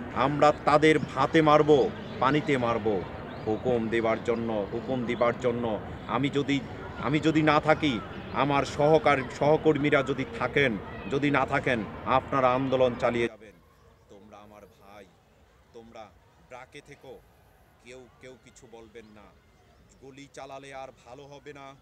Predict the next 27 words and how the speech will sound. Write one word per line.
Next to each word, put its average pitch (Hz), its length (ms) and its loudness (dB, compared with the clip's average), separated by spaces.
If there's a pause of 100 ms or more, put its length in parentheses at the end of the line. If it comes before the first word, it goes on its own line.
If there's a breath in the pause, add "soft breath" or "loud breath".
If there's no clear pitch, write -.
(400)
সাত 147 200 -18 (160)
কোটি 151 220 -18
মানুষকে 156 640 -18
আর 143 160 -14 (140)
দাবাইয়া 160 340 -14
রাখতে 151 380 -18
পারবেন 131 380 -18
না। 110 140 -20 (520)
বাঙালি 113 360 -20 (640)
মারতে 123 360 -20
মরতে 123 420 -20
শিখেছে, 123 520 -20 (380)
তাদের 123 260 -20 (140)
কেউ, 123 220 -20 (420)
আহ, 110 180 -20 (680)
দাবাতে 123 360 0
পারবে 113 360 0
না। 98 120 -4 (480)
শহীদদেরও 123 560 4
আহতদের, 123 520 0 (360)
শহীদদের 131 520 0 (360)
ও 120 80 6
আহতদের 139 540 2 (100)
পরিবারের 139 460 2
জন্য 139 280 -2
আওয়ামী 135 360 4
লীগ 139 140 -2